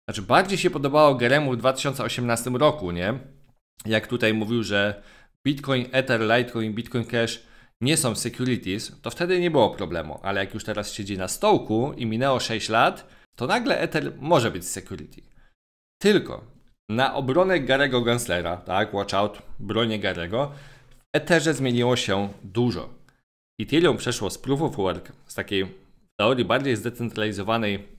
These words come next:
opcji, na Proof of Stake, gdzie ta koncentracja kapitału, no jest, jakby nie patrzeć, większa. Im więcej macie Etherków, tym więcej Ethera za-, zarabiacie.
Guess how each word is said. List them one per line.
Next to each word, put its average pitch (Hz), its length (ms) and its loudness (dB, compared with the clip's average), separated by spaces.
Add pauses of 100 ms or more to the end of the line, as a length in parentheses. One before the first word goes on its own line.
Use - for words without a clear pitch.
opcji, 131 520 -4 (400)
na 107 100 0
Proof 143 260 -2
of 135 140 2
Stake, - 320 0 (400)
gdzie 107 200 -4
ta 110 120 -4
koncentracja 131 680 0
kapitału, 123 680 0 (180)
no 113 180 0
jest, 170 460 -2
jakby 110 240 0
nie 107 100 -2
patrzeć, 107 380 -2
większa. 104 360 -4 (760)
Im 156 200 2
więcej 113 420 2
macie 95 340 -2
Etherków, 139 600 -2 (360)
tym 147 120 0
więcej 127 340 0
Ethera 107 300 2
za-, 101 260 -2
zarabiacie. 104 640 -2